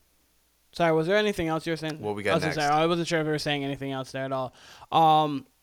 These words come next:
Speaker 1: so, next, I mean, we can shift over to the N F L, the National Football League. There is a,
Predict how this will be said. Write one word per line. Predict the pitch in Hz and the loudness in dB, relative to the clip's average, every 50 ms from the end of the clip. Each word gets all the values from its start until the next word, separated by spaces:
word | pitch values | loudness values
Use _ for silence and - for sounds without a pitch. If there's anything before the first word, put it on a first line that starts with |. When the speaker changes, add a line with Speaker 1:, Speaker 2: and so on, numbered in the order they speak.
| _ _ _ _ - | _ _ _ _ -18
Speaker 1:
so, | - - - - 180 185 156 135 113 95 - - _ _ _ _ _ _ _ _ _ _ _ _ _ _ _ _ _ | -14 -10 -4 0 2 4 4 2 0 -2 -6 -12 _ _ _ _ _ _ _ _ _ _ _ _ _ _ _ _ _
next, | - 135 139 160 185 202 208 202 - 196 | -4 -2 2 4 4 6 4 4 2 0
I | 185 185 | 0 2
mean, | 175 170 170 165 156 156 | 2 2 2 2 2 2
we | 165 170 | 0 0
can | 160 170 151 | 0 -2 -2
shift | - - 190 190 - - | 2 2 2 2 4 4
over | 190 180 180 165 175 175 | 4 4 4 4 2 0
to | 165 - - 170 170 165 165 160 156 160 | 0 0 2 4 4 6 6 6 4 2
the | 156 143 143 156 156 156 156 | 0 -2 -2 0 0 2 2
N | 151 160 160 | 0 0 -2
F | 156 - 165 | -2 0 2
L, | 165 170 180 185 190 190 185 170 - - - - _ _ _ _ _ | 2 4 4 4 4 2 -2 -6 -14 -20 -20 -20 _ _ _ _ _
the | - 147 147 151 147 139 139 135 135 135 135 127 - _ _ - - - - - - | -18 -10 -6 -2 -2 0 0 0 0 0 0 -2 -4 _ _ -20 -20 -20 -20 -10 -6
National | 131 147 156 160 - - 170 165 147 | -2 0 0 0 0 0 -2 -2 0
Football | - 175 170 170 180 175 175 180 | 2 0 2 2 4 4 4 4
League. | 180 180 190 190 185 175 156 | 2 0 -2 -2 -4 -4 0
There | 147 165 170 180 185 180 | 2 2 4 4 4 4
is | 180 180 170 160 151 | 4 2 2 0 -2
a, | 151 151 | -4 -4